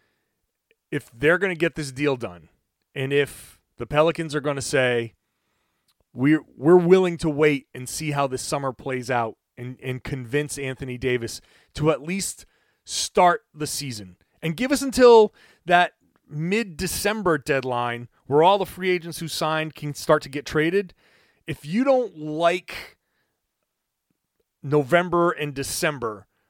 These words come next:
playing with Zion Williamson, if you don't like this, then Merry Christmas. Our Christmas gift to you will be giving you the trade. Give us these two months, and then we'll give you the trade if you don't like it. And then who knows what happens. Once you get on the floor,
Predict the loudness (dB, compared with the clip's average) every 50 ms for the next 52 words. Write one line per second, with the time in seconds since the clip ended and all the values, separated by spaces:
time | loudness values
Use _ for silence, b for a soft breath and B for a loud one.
0 | _ _ -12 -6 -4 -2 0 0 -2 -2 -2 -4 -4 -2 -2 0 0 2 0 -2
1 | -2 -2 -2 -2 -4 -4 -8 -12 -14 -14 -16 -16 -20 _ _ _ _ _ -14 -8
2 | -2 2 4 4 4 2 0 -6 -8 -2 2 2 2 2 0 -2 -10 -16 -6 -2
3 | 0 0 0 -2 -4 -8 -10 -14 -16 _ _ _ _ _ _ -4 -4 -4 -6 -10
4 | -18 _ _ _ _ _ _ _ _ _ -12 -8 -2 0 4 4 4 4 2 -2
5 | -2 -2 -2 -2 -2 -6 -12 -12 -12 -14 -16 _ _ _ 8 10 10 10 10 10
6 | 8 6 6 6 4 -4 -6 -4 -6 -6 -6 -6 -6 -4 -2 -2 -2 -2 -4 -8
7 | -10 -12 -12 _ _ _ _ _ _ _ _ _ _ _ -20 -14 -6 -6 -6 -4
8 | -4 -4 -4 -4 -4 -6 -6 -10 -10 -10 -14 -18 -20 -20 _ _ _ _ _ _
9 | _ _ _ _ _ -2 -2 2 4 4 2 2 -2 -8 -6 -4 -4 -4 -4 -2
10 | -2 -2 0 0 0 0 0 -2 -4 -8 -10 -10 -10 -12 -16 _ _ _ _ _
11 | _ -6 -2 -2 0 2 2 2 2 2 -2 -4 -4 -4 -4 -6 -4 -2 0 0
12 | 0 -2 -6 -10 -14 -14 -14 -10 -8 -6 -4 -4 -4 -2 -2 -4 -4 -4 -8 -12
13 | -20 -20 _ _ _ _ _ _ _ _ _ _ _ -2 0 4 4 6 6 6
14 | 6 6 6 6 4 4 2 2 0 -4 -4 -6 -6 -8 -12 -16 -8 -4 -4 -4
15 | -4 -4 -4 -2 -2 -2 -2 -4 -8 -8 -4 0 4 6 6 6 6 2 b